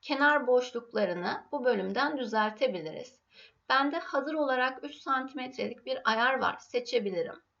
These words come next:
Fakat olmasaydı aşağıdaki özel kenar boşlukları kısmına giderek de pencereyi açabilirdim. Şu anda üst boşluğumuz taralı bir şekilde direkt yazabilirsiniz, üç.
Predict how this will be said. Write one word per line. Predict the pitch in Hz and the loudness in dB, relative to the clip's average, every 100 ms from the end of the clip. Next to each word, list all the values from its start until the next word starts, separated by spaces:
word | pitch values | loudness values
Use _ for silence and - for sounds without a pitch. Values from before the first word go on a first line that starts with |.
| _ - - _ _ | _ -20 -20 _ _
Fakat | _ 311 311 - - _ | _ -2 0 -2 -4 _
olmasaydı | 277 294 320 269 - - 170 147 139 214 381 - _ - | 2 2 4 0 -2 -4 -4 -4 -4 -6 -6 -10 _ -4
aşağıdaki | 277 285 294 277 285 294 330 | -2 4 6 6 4 -4 -8
özel | - 247 277 277 285 | -6 0 4 2 2
kenar | 302 262 277 254 | -4 2 2 4
boşlukları | 262 262 - - 269 277 | -2 -2 -10 -2 0 0
kısmına | - 233 - 185 180 | -4 -10 -8 -8 -8
giderek | 190 247 254 202 - | -6 2 2 2 -4
de | - | -8
pencereyi | - 269 247 247 269 285 | -2 -2 0 0 0 0
açabilirdim. | 247 - 208 185 170 165 165 - _ _ _ - - _ | -2 -4 -4 2 4 4 0 -8 _ _ _ -20 -20 _
Şu | - 302 | -2 2
anda | 294 311 - | 2 0 -2
üst | - - | -4 -2
boşluğumuz | 277 277 - 262 277 - | 0 0 -2 -4 -4 -6
taralı | - 254 247 254 | 0 4 4 4
bir | 226 | 0
şekilde | 208 180 175 180 180 262 | -2 -6 -6 -2 2 2
direkt | 262 277 277 | 2 -2 2
yazabilirsiniz, | 240 233 262 226 185 180 - - - 202 _ | 0 2 2 2 0 -2 -4 -14 -14 -14 _
üç. | 196 - - - | -10 -10 -14 -14